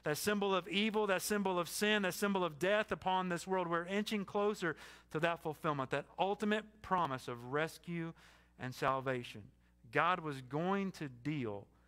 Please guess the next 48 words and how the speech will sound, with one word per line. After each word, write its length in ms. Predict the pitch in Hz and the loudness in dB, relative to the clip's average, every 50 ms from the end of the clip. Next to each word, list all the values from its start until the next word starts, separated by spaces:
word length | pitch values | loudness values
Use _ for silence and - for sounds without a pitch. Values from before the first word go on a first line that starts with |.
| _ _ _ _ _ _ _ _ _ | _ _ _ _ _ _ _ _ _
with 120 | - - | -18 -18
the 60 | - - | -16 -14
punishment 520 | - - 151 143 135 - - 120 110 - - - - _ _ _ _ _ _ _ _ _ _ _ _ _ _ _ _ _ _ _ _ _ _ _ _ _ _ _ _ _ | -4 -2 -2 -2 -2 -4 -10 -12 -14 -16 -18 -20 -20 _ _ _ _ _ _ _ _ _ _ _ _ _ _ _ _ _ _ _ _ _ _ _ _ _ _ _ _ _
the 60 | - 110 | -10 -4
way 220 | 120 131 127 139 | -2 -2 0 0
only 320 | 135 131 135 131 123 117 - | 0 -2 -2 -2 -4 -6 -6
he 100 | - 120 | -8 -10
could. 300 | - - 127 117 113 - - - _ _ _ _ _ _ _ _ _ _ _ _ _ _ _ _ _ _ | -8 -8 -10 -10 -10 -12 -16 -20 _ _ _ _ _ _ _ _ _ _ _ _ _ _ _ _ _ _
And 100 | 110 110 | -8 -8
we're 120 | 120 120 123 | -8 -6 -6
inching 340 | 131 139 135 - 147 135 | -6 -8 -6 -6 -4 -4
ever 200 | 131 123 113 117 | -4 -4 -4 -6
closer 360 | 110 - 127 117 110 - 113 107 | -8 -6 -6 -6 -6 -6 -12 -14
to 200 | - - 113 110 | -12 -12 -10 -8
that. 220 | 110 104 104 - | -8 -10 -10 -8
Why 140 | 139 175 208 | -4 -2 -2
does 120 | 240 240 196 | -2 -2 0
God 300 | 190 247 233 226 214 - | 0 0 0 0 -2 0
call 260 | 214 220 220 220 220 | 0 2 2 2 2
Abram? 360 | 220 226 196 185 156 123 107 - - - - - - _ _ _ _ | 2 2 2 0 -2 -2 -4 -10 -18 -20 -20 -20 -20 _ _ _ _
It's 80 | - | -2
not 100 | 226 233 | 0 0
because 200 | 233 233 233 208 | 2 2 0 0
he's 100 | 196 165 | -2 -4
perfect. 540 | - - 160 156 160 - 208 208 - - - - - _ _ _ _ _ _ _ _ | -4 0 0 0 2 2 -2 -4 -4 -8 -18 -20 -20 _ _ _ _ _ _ _ _
He 100 | - 214 | 2 4
didn't 160 | 262 262 220 | 4 4 4
call 240 | - 202 208 226 240 | 4 4 4 4 2
him 80 | 240 220 | 2 0
because 240 | 190 - 220 214 | 2 2 2 2
he 100 | 196 190 | 2 0
had 260 | 160 165 175 190 202 202 | 0 0 0 0 0 2
it 100 | 196 196 | 2 2
all 120 | 190 180 | 2 2
together. 360 | 165 156 160 180 208 220 233 | 0 -2 0 0 2 2 0
God 340 | 208 175 196 208 240 240 226 | 0 0 2 2 2 0 0
looks 160 | 233 220 - | -2 -4 -4
at 80 | 196 - | -4 -6
this 140 | 208 190 - | -6 -6 -4
family. 420 | - - 220 233 226 214 190 170 | -2 0 2 2 4 2 2 0
He 80 | 170 185 | 0 0
looks 220 | 202 226 220 - | 0 0 -2 -2
at 80 | 196 - | -4 -2
their 160 | 196 190 185 | -2 -2 0
age. 380 | 180 208 226 233 214 185 - | 0 0 2 2 2 0 0
He 80 | - 196 | -2 0
looks 220 | 202 240 240 - | 0 0 2 2
at 160 | 233 208 190 | 2 0 0